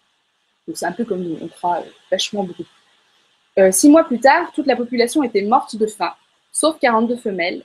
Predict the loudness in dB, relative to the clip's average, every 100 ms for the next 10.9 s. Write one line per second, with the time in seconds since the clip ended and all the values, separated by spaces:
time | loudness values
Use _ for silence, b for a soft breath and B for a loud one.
0 | -8 -2 0 -2 -2 -4 -4 -2 0 0
1 | -2 -4 -6 -2 0 0 -2 -4 -2 0
2 | 0 -2 0 0 -2 -4 -4 -2 -8 -10
3 | _ _ _ _ _ _ _ _ _ _
4 | -6 0 0 2 0 0 -2 0 0 0
5 | 0 0 -2 -2 0 0 -2 -4 2 2
6 | 0 -4 -4 0 0 0 -2 -4 -4 -2
7 | -2 0 0 -2 -6 -8 -8 -4 -4 -6
8 | -6 -4 -2 -2 -2 -2 -2 0 0 0
9 | -4 -2 -4 -2 -4 -4 -6 -8 -6 -4
10 | -4 -6 -2 -4 -4 0 2 2